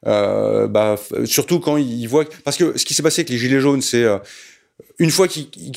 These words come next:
vous doutez une première fois et quand vous prenez des tirs de flashball, vous faites diaboliser, et cetera, déjà, vous avez compris qu'il y a un problème.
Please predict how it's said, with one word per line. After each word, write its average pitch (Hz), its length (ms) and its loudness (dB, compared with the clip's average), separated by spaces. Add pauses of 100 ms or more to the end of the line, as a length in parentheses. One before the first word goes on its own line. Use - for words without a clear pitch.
(180)
vous 151 260 0
doutez 170 260 2
une 170 80 0
première 156 280 0
fois 160 200 4
et 135 60 0
quand 156 140 0
vous 143 200 -2 (240)
prenez 165 240 2
des 139 120 2
tirs 151 200 2
de 135 100 2
flashball, 135 500 0
vous 117 100 -4
faites 131 180 0
diaboliser, 117 420 0
et 123 40 2
cetera, 160 300 -2
déjà, 151 180 2
vous 143 160 -2
avez 131 80 2
compris 147 240 -2
qu'il - 100 -4
y - 20 2
a 120 40 0
un 117 40 -2
problème. 95 280 -6